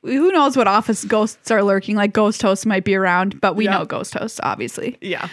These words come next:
Speaker 2: exactly.
Speaker 1: but yeah,
Speaker 2: Thank
Speaker 1: thank you,
Speaker 2: you
Speaker 1: everybody.
Speaker 2: as well to our really wonderful sponsor, Card Kingdom. Um, card kingdom dot com slash G L H F. Um,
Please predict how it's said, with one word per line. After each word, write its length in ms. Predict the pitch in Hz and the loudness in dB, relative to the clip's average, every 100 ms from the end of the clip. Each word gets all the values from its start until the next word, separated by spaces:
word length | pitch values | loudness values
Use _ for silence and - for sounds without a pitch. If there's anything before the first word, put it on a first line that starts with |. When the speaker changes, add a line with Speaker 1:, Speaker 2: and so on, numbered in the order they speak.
| - | -8
Speaker 2:
exactly. 600 | 190 170 160 220 - 220 - _ _ _ _ - - - - | -8 -4 -4 -6 -8 -12 -14 _ _ _ _ -20 -20 -20 -6
Speaker 1:
but 120 | 190 | -4
yeah, 200 | 175 170 | -2 0
Speaker 2:
Thank 140 | 196 220 | 2 2
Speaker 1:
thank 100 | 233 | 4
you, 80 | 196 | 4
Speaker 2:
you 0 | |
Speaker 1:
everybody. 500 | 190 170 175 147 165 220 | 4 2 0 -4 -2 0
Speaker 2:
as 200 | 254 233 | 0 2
well 380 | 226 214 214 - | 2 2 0 -2
to 100 | 262 | 0
our 220 | 220 208 | 2 2
really 240 | 233 247 247 | 0 0 0
wonderful 340 | 233 226 220 | 0 -2 -6
sponsor, 460 | - 190 190 196 185 - | -4 -2 -2 -4 -6 -2
Card 240 | 311 330 | -2 -2
Kingdom. 500 | 233 190 175 160 185 _ _ - _ - | -4 -4 -4 -6 -8 _ _ -20 _ -6
Um, 420 | 208 190 190 202 - | -4 -2 -4 -6 -8
card 180 | - 277 | -4 -4
kingdom 280 | 294 269 247 | -4 -6 -4
dot 140 | 220 | -4
com 220 | 233 208 196 | -2 -4 -4
slash 440 | - - 220 - - 202 | -10 -2 -2 -2 -10 -12
G 200 | 196 247 | -8 -4
L 160 | 247 226 | 0 0
H 220 | 190 - | 0 -2
F. 380 | 175 175 - - _ - - - | -2 -2 -8 -20 _ -20 -20 -6
Um, 260 | 208 202 | -2 0